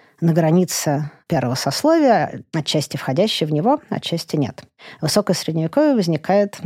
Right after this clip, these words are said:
такая серая зона. Это люди, которые были клириками по образованию, но не принимали сан, так называемые клерицы ваганти или, собственно, ваганты,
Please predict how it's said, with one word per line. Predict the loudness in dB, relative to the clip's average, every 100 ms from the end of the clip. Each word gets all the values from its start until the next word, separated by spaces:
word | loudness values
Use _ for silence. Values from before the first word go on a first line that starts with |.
| -6
такая | -4 0 2 4 2 -2 -6
серая | -4 2 2 2 0 -4
зона. | -4 0 2 2 0 -4 -16 -20 -14
Это | -6 -4 2 2 2 -2
люди, | 0 4 4 2
которые | 0 -2 0 0
были | 2 2 0
клириками | 2 4 4 0 -2 -2
по | 0 -2
образованию, | -2 -2 0 2 4 4 2 -2 -16 -20 -6
но | 0 4 4 4 4 0 _ -4
не | 0 2
принимали | 2 2 2 0
сан, | 0 0 0 -4 -8 -12 -8
так | -4
называемые | 0 2 2 0
клерицы | 0 0 0 -4 -4
ваганти | -2 2 2 2 -2 -2
или, | 0 2 2 0 -6
собственно, | -10 -6 -2 0
ваганты, | 2 2 0 -2 -8